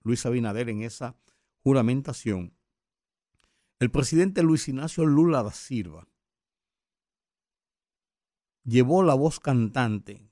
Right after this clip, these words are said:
conversando con varios presidentes de una manera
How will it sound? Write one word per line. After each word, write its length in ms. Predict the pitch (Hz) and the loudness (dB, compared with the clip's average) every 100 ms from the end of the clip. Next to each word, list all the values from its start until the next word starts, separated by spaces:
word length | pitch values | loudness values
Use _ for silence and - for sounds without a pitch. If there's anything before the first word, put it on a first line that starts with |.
| _ | _
conversando 680 | 127 123 120 - 170 170 156 | 0 2 2 0 -2 -2 -2
con 220 | 120 113 | -4 -2
varios 380 | 131 151 127 - | -2 -2 -6 -10
presidentes 1000 | 113 104 107 98 101 87 - - - _ _ _ _ _ _ _ _ _ _ _ _ | -18 -16 -10 -8 -8 -10 -14 -20 -20 _ _ _ _ _ _ _ _ _ _ _ _
de 120 | - 110 | 0 2
una 180 | 135 | 2
manera 420 | 123 120 127 131 | 0 -2 -4 -6